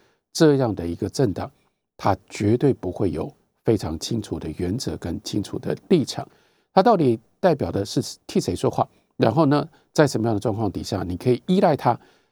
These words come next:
当你被人家欺负的时候，这个政党是会站在你这里的。这样的一个政党，非常感觉到，让我们清楚地感觉到，为了要维系它的，最重要就是为了要维系它，维系它既有的政权，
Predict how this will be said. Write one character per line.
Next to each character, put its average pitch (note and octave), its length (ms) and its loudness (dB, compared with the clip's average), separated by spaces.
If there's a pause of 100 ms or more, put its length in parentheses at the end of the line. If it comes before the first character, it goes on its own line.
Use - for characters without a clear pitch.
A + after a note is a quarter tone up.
(220)
当 G3+ 200 4
你 C#3+ 300 6 (160)
被 D#3+ 140 6
人 B2+ 160 4
家 C#3+ 80 2
欺 F3 280 0
负 F3+ 180 -4
的 F#2+ 100 -4
时 F2+ 160 -6
候， A2+ 200 0 (140)
这 D3 120 4
个 A2+ 60 4
政 G2+ 140 -2
党 E2 140 -6
是 - 140 -6
会 G2+ 140 -2
站 G2 160 -2
在 E2 120 -6
你 D#2+ 100 -10
这 F2+ 140 -8
里 - 140 -10
的。 - 120 -12 (720)
这 - 100 0
样 C#3+ 80 4
的 B2+ 60 2
一 A#2 40 4
个 A#2+ 100 2
政 A#2+ 180 0
党， G2 220 -4 (600)
非 D3+ 180 6
常 B2 160 -2
感 E2+ 200 -6
觉 E2 180 -6
到， E2 240 -6 (140)
让 A#2 180 2
我 F2 60 -6
们 F#2+ 240 -4 (100)
清 D3 200 0
楚 A2 140 -8
地 G2 80 -8
感 D#2+ 160 -10
觉 E2 140 -8
到， G#2+ 200 -4 (400)
为 F#3 140 6
了 F#3+ 60 4
要 F3 80 4
维 C#3 180 2
系 D3 160 -4
它 C3+ 200 -4
的， - 200 -6 (120)
最 F#3+ 140 4
重 D3+ 160 0
要 A2 180 0 (200)
就 B2+ 120 -2
是 G#2 100 0
为 G2 120 0
了 E2+ 180 -4
要 D#2+ 60 -6
维 E2 120 -6
系 - 160 -6
它， - 200 -6 (340)
维 B2+ 160 4
系 C3 280 0 (240)
它 - 180 2
既 G#3 300 0
有 D#2 160 -6
的 F#2+ 80 -6
政 F#2+ 200 -2
权， - 200 -6